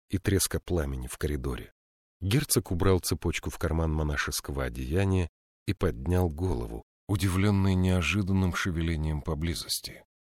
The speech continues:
Один из неподвижных стражей, озарённый пульсировавшим светом пожара,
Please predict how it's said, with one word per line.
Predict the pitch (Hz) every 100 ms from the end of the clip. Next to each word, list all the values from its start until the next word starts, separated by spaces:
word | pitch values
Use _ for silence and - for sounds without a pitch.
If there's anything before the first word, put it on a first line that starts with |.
| _ -
Один | 95 95 71 165 170
из | 104
неподвижных | 113 95 62 92 135 120 -
стражей, | - - 82 87 107 135 _ _ -
озарённый | 107 87 104 110 104 101
пульсировавшим | - 104 - 113 101 90 87 - 90
светом | - 90 101 95 87
пожара, | 82 71 127 156 -